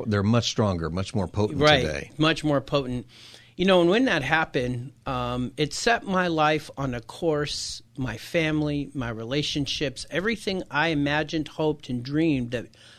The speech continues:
Speaker 2: Mike Conway would become took a path that no one planned for. My parents would have never imagined.
Speaker 1: Hmm.
Speaker 2: And my life quickly began to unravel. All my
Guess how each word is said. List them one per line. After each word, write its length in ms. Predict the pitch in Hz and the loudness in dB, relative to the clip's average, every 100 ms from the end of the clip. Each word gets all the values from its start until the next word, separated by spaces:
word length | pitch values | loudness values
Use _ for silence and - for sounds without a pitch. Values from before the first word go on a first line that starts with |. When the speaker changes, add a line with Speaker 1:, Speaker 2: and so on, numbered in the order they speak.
| - | -12
Speaker 2:
Mike 280 | - 131 160 | -2 0 0
Conway 360 | - 170 165 147 | -2 -2 0 0
would 240 | 135 131 | 0 -2
become 600 | 127 123 - 147 123 110 - - - _ _ _ | -4 -6 -4 -4 -4 -8 -12 -20 -20 _ _ _
took 300 | - 175 - - | 0 0 -2 -6
a 160 | 143 131 | -2 -2
path 720 | - - 156 147 139 - - _ _ _ _ _ _ | -4 0 2 2 0 -8 -20 _ _ _ _ _ _
that 320 | 131 131 120 | -4 -4 -2
no 260 | 131 139 165 | -2 2 4
one 220 | 175 170 | 4 2
planned 320 | 156 139 110 | 0 -4 -6
for. 320 | - 104 101 - _ _ _ - | -10 -16 -18 -20 _ _ _ -2
My 160 | 135 | -2
parents 440 | 131 170 165 147 - | 0 2 2 0 -2
would 120 | 143 | -2
have 120 | 127 | 0
never 340 | 131 156 160 156 | 0 0 2 2
imagined. 640 | 143 113 110 - 107 120 - | 2 -2 -6 -10 -14 -20 -8
Speaker 1:
Hmm. 60 | 139 | -2
Speaker 2:
And 160 | 135 | 0
my 160 | 135 185 | 2 2
life 460 | 170 143 143 147 - - - _ - | 4 4 4 0 -12 -20 -20 _ -4
quickly 680 | - 214 214 139 107 101 _ 139 | 6 6 6 -4 -8 -10 _ -6
began 300 | 135 143 143 | 0 0 0
to 160 | 143 | -2
unravel. 680 | 143 131 123 123 110 104 - - | -2 0 0 0 -4 -12 -12 0
All 280 | 143 147 147 | 4 4 4
my 360 | 127 120 117 | 2 0 -4